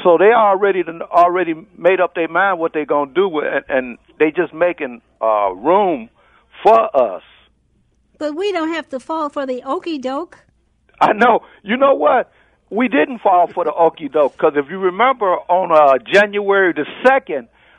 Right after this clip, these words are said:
Speaker 1: when they were showing all those lines out there, they didn't show none of our people out there, you know, either showing up or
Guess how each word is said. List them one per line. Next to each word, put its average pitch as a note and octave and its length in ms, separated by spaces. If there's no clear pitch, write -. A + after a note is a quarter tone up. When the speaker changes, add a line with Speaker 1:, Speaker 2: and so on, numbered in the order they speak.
Speaker 1:
when E3 160
they G3 120
were E3+ 140
showing G3 240
all F#3 200
those D#3 260
lines G#3+ 400
out D#3 260
there, C#3+ 240
they G3+ 100
didn't C4+ 280
show C#4 160
none C4+ 240
of C4 140
our B3+ 220
people C4 440
out G#3+ 240
there, G#3+ 320
you F#3+ 240
know, G3+ 180
either G#3 300
showing A#3+ 320
up C#4 320
or D3+ 160